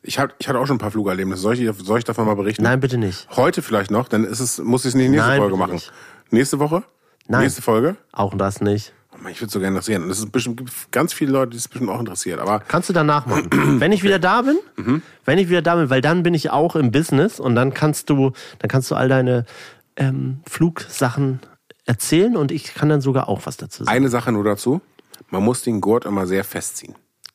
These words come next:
Speaker 2: Warum?
Speaker 1: Soll ich's doch erzählen?
Speaker 2: Nein.
Speaker 1: Okay.
Speaker 2: <laughs> Aber
Speaker 1: Ich
Speaker 2: das
Speaker 1: sag's
Speaker 2: Ding
Speaker 1: nur, mal, zieh den Gurt fest.
Speaker 2: Weißt du, was ich schon festgestellt hab? Ich hab eigentlich gar keine Flugangst. Also,
Speaker 1: Nö.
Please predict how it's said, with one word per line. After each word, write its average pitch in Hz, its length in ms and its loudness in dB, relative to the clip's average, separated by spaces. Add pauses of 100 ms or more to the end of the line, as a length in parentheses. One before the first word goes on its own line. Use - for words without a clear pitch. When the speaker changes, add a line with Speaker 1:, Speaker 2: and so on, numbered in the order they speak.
(200)
Speaker 2:
Warum? 107 420 0 (1120)
Speaker 1:
Soll 110 180 2
ich's - 80 -8
doch 165 120 -2
erzählen? 165 280 -6 (100)
Speaker 2:
Nein. 131 380 0 (240)
Speaker 1:
Okay. 101 240 -6 (520)
Speaker 2:
<laughs> - 600 -8
Aber 117 80 0
Speaker 1:
Ich - 60 4
Speaker 2:
das 143 60 2
Speaker 1:
sag's 156 120 4
Speaker 2:
Ding 185 100 4
Speaker 1:
nur, 117 100 4
mal, 117 220 2
zieh 190 180 0
den 190 180 4
Gurt 151 220 4
fest. - 360 -4 (160)
Speaker 2:
Weißt 120 240 0
du, 151 60 2
was 135 100 0
ich 135 80 0
schon 127 140 0
festgestellt 120 440 0
hab? 131 220 0
Ich - 120 -4
hab 113 120 -2
eigentlich 101 220 0
gar 95 120 0
keine 95 220 -4
Flugangst. - 640 -8 (240)
Also, 104 200 0
Speaker 1:
Nö. 90 160 0